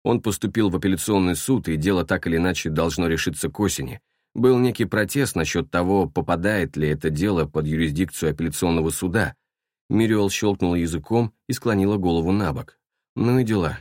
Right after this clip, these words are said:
Никогда не слышала, чтобы разбирательство тянулось так долго». «Они все такие»,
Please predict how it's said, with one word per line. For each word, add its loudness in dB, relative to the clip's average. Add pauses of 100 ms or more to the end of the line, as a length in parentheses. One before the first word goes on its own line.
Никогда 0
не 2
слышала, -2
чтобы -2
разбирательство -2
тянулось 0
так -4
долго». -2 (500)
«Они 2
все 0
такие», -4